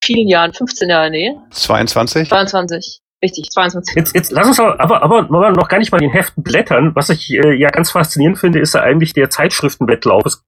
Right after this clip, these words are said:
Speaker 3: war ja damals wirklich diese Phase, wo eine monatliche P-C-Spiele-Zeitschrift in Deutschland, äh, in der Luft lag.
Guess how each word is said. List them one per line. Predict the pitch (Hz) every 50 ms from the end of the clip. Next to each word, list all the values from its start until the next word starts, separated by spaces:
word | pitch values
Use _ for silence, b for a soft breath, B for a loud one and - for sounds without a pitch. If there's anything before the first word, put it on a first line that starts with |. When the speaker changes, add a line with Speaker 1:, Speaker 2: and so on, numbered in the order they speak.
| _ -
Speaker 3:
war | 131 117 113 120
ja | 151 170 165
damals | 170 156 165 165 160 160 - -
wirklich | 160 160 170 165 -
diese | - 143 135 131 131
Phase, | - - 120 113 127 147 160 190 208 104 B B B B B B B B B
wo | 131 147 170 180 165
eine | - - 127 139 147 156 156 151
monatliche | 147 147 165 202 208 190 - 165 - 190 160
P-C-Spiele-Zeitschrift | - - 185 - - 165 156 - - 185 202 214 202 - - - 131 127 - - - 165 156 -
in | 151 143
Deutschland, | 139 113 120 165 - - - 175 165 165 170 160 - _ _ _
äh, | - - -
in | 160 156
der | 160 147
Luft | 143 151 180 - - - -
lag. | 120 101 87 76 76 80 - -